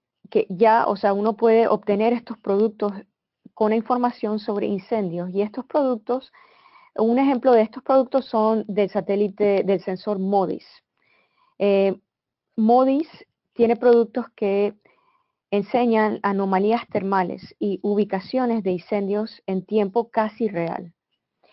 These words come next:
Y ofrece un vistazo general de incendios,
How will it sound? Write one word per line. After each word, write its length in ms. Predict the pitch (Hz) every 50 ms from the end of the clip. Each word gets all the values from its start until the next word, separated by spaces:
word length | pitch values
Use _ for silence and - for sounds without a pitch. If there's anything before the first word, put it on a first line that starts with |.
| _ _ _
Y 100 | - 233
ofrece 380 | 226 226 - 262 277 277 - 294
un 120 | 277 269
vistazo 680 | 262 254 - - _ - 285 262 247 - - 180 180 196
general 500 | 190 208 190 190 185 190 196 202 220 214
de 60 | 220
incendios, 800 | 202 190 196 - 214 208 208 208 208 202 220 269 - - -